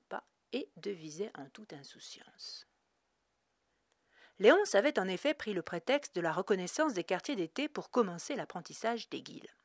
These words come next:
En effet, à l'automne suivant, la tribu se préparait à sa grande captation, ainsi qu'à celle de trois autres garçons et filles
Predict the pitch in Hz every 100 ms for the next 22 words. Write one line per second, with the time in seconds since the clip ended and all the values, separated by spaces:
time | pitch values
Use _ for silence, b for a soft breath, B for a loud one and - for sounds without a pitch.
0 | _ _ _ _ _ _ _ _ _ _
1 | _ _ _ _ _ _ _ _ 160 156
2 | 147 - 294 B B - 170 180 - 156
3 | 147 185 226 302 147 - 196 208 294 151
4 | - 208 170 151 - - 151 - 147 147
5 | 170 240 - - 143 - 294 392 175 165
6 | 269 185 165 247 185 160 - 190 175 220
7 | 277 - 143 175 - - 226 151 - 269